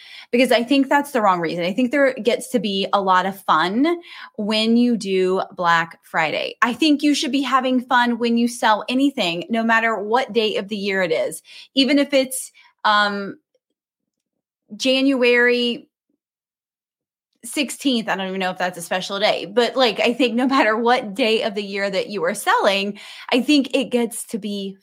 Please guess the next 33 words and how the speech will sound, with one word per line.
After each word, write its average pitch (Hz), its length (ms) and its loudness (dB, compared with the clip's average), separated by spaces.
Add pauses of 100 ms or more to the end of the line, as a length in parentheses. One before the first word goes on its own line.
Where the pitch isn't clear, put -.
fun 185 240 2
and 214 120 -2
we 220 80 -2
get 226 200 0
to 247 100 -2
have 220 260 -4
fun 220 220 0
with 202 160 -6
it 190 100 -2
and 202 120 -4
we 196 60 -6
get 226 180 -2
to 233 80 -8
have, 214 360 0 (380)
like, 226 300 -2
playfulness 277 800 2
with 220 180 -2
it. 202 160 4
And 202 100 2
I 226 120 2
think 262 180 0
we 285 80 2
get 262 140 0
to 262 80 -2
do 240 160 0
so 262 480 0
many 247 260 0
things, 190 640 -4 (320)
um, 208 560 2 (420)
ex-, - 260 -4 (840)
even 254 240 0
if 247 120 -2
it's 196 260 -4